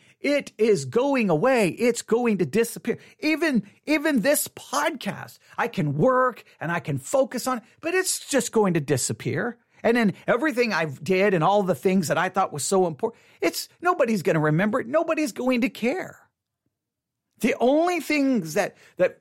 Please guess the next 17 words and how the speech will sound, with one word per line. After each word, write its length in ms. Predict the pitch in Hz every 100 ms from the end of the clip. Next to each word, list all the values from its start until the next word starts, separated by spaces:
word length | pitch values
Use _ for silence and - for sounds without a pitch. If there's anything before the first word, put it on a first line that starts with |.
| -
matter 420 | 202 247 269 247
are 160 | 180 190
that 260 | 220 226
which 240 | 220 220 220
is 180 | 190
eternal. 720 | 202 - - 254 330 131 - _ _ _ _ _ _
So 140 | -
I 80 | 180
wanna 280 | 226 269 202
l-, 300 | 165 170 208 -
read 260 | 190 196
Proverbs 400 | 131 196 180 139
twenty-three 380 | - 269 254 240
five 300 | - 185 147
one 160 | 175 262
more 140 | 214
time. 240 | 147 -